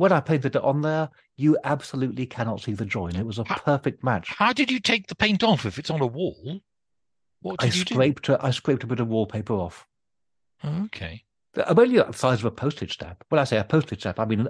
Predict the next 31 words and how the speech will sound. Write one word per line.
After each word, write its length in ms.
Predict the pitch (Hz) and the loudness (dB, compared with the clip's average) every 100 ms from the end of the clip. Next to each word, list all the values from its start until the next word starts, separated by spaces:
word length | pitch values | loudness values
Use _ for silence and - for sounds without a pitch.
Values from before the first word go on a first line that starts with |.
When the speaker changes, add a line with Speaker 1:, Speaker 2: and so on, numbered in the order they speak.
| - | 4
Speaker 1:
old 260 | 147 127 | 4 4
postage 340 | - 104 - - | 0 -6 -6 -12
stamp, 340 | - 95 95 | -6 -4 -4
not 180 | 113 113 | -4 -4
the 200 | 113 104 - - | 0 0 0 4
Speaker 2:
<laughs> 160 | 180 | 6
Not 140 | 156 151 | 8 8
one 100 | 139 | 8
of 60 | 143 | 8
these 180 | 131 - | 6 6
new 140 | - | 6
Speaker 1:
A 40 | 113 | 6
four 0 | |
size 120 | 131 | 6
Speaker 2:
enormous 140 | 151 117 135 117 | 6 6 4 2
Speaker 1:
postage 60 | |
Speaker 2:
ones. 200 | 92 92 | -2 -2
Speaker 1:
stamps 240 | 104 110 - | -2 0 0
we 80 | |
have 100 | 101 131 | 2 2
Speaker 2:
Yes, 260 | 101 85 110 | 2 -2 -2
Speaker 1:
now. 100 | 95 - | -8 -4
Speaker 2:
yes, 320 | - - - - | -4 -2 -8 -2
yes. 320 | 101 - - - _ _ - - - _ - - | -4 -4 -12 -16 _ _ -14 -14 -14 _ -16 0
Okay, 480 | 254 285 - 92 - | 2 2 -2 -6 -2
well, 100 | 262 | 2
that 180 | 320 - | 2 2
seems 280 | - 165 127 | 2 2 2
absolutely 240 | 117 170 | 2 2
Speaker 1:
Um, 40 | 180 | 0
Speaker 2:
wonderful. 180 | 190 | -4